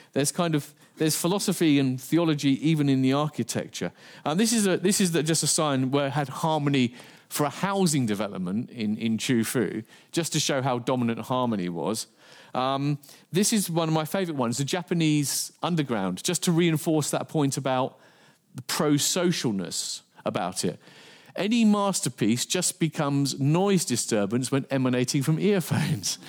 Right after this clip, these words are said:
<laughs> I think this is a wonderful sign, but what you'll notice is the sign doesn't tell you to do anything. It, it doesn't say,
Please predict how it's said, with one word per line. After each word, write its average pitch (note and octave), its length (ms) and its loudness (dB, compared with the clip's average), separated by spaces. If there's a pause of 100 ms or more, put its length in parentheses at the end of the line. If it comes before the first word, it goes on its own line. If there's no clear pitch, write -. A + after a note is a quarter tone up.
(120)
<laughs> - 240 -18
I F#3 120 0
think B3 160 -2
this G#3+ 160 4
is G3+ 80 4
a F#3+ 40 6
wonderful F#3+ 520 2
sign, B2+ 580 0 (640)
but - 440 -2
what A3+ 220 2
you'll A3 120 6
notice G#3+ 480 2
is B2 160 2
the C#3+ 100 -2
sign G#3 400 2
doesn't F#3 440 0
tell F#3+ 260 0
you A#2 340 4 (720)
to - 120 -8
do F#3+ 200 2
anything. A#2+ 380 0
It, A2+ 180 -6
it D3+ 140 -2
doesn't G3+ 200 2
say, E3 300 0